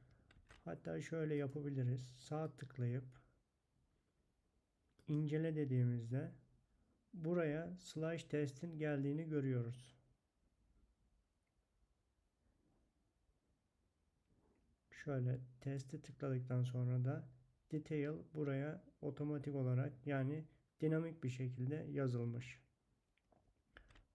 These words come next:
Daha sonrasında diyelim ki, e, test değil de deneme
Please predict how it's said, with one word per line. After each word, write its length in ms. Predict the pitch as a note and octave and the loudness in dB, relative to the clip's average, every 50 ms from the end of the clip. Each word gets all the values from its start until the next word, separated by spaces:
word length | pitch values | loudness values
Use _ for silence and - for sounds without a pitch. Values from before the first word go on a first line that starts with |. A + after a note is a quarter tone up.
| - | -6
Daha 320 | D#3+ C#3+ D3 D#3 F3 G3 F#3 | -2 0 2 2 2 0 0
sonrasında 840 | F#3 G3+ F#3+ F#3 E3+ D3+ C#3 B2+ C#3 C3+ C3+ C3+ C3 C3+ D3 D#3 - - - _ _ _ | -2 0 0 2 2 0 0 0 2 2 4 4 4 2 0 -4 -8 -12 -20 _ _ _
diyelim 420 | - D3 D3+ D#3+ E3 F3 E3+ D#3+ - | 0 2 2 2 0 0 -2 -4 -4
ki, 300 | - C3 C3 C3 B2+ - - - - - - _ _ _ _ _ - | -2 0 0 0 0 -4 -10 -16 -20 -20 -20 _ _ _ _ _ -6
e, 200 | D3 C#3 C3+ C3 B2+ B2+ | -2 -2 0 0 -2 -2
test 340 | B2+ D#3 E3 E3+ D#3+ - - | -4 -2 -2 -2 -4 -4 -2
değil 340 | F3+ E3+ E3+ F3+ E3+ D#3 C3+ | 0 2 2 2 2 2 0
de 220 | C3+ C3+ C#3+ D#3+ F3 | 0 0 -2 -2 -4
deneme 680 | E3+ D3 C3 D3 D3 D3+ D3+ D3 D#3 D#3 D3 D3 - | -4 2 6 6 6 6 6 4 4 4 4 2 0